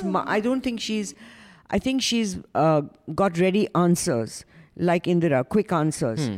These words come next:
Speaker 2: Hazir Jawab।
Speaker 1: But the problem with this family is that they're good at running, uh,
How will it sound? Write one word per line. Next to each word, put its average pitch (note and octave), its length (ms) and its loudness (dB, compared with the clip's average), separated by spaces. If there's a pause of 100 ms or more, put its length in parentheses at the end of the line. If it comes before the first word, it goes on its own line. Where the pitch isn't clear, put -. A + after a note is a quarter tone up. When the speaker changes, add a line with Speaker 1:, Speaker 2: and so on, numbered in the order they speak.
(100)
Speaker 2:
Hazir C3+ 300 0
Jawab। A#2+ 80 0
Speaker 1:
But A3 320 -2 (280)
the F#3+ 80 0
problem A#3 540 0
with G3 320 -2
this F#3 280 -4
family E3 520 0 (120)
is C3 520 -2 (360)
that F3+ 360 -2 (120)
they're F#3+ 240 0
good G3+ 300 0
at E3+ 280 -4
running, F3 360 2 (840)
uh, F#2 60 -6